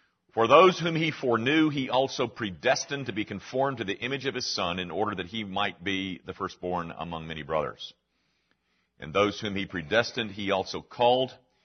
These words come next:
And those whom he called, he also justified. And those whom he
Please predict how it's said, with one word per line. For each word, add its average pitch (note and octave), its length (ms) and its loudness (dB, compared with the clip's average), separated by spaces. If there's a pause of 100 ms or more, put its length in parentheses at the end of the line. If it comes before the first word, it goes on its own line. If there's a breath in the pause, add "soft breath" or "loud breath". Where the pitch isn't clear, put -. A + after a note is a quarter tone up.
(400)
And D2 120 -12
those E2+ 200 -2
whom F#2+ 100 -6
he D#2+ 80 -6
called, A2+ 480 2
he F2+ 120 -2
also D#2+ 280 -2
justified. A2 760 -4 (640)
And C#2 100 -14
those D2 240 -4
whom E2 140 -10
he D2+ 220 -8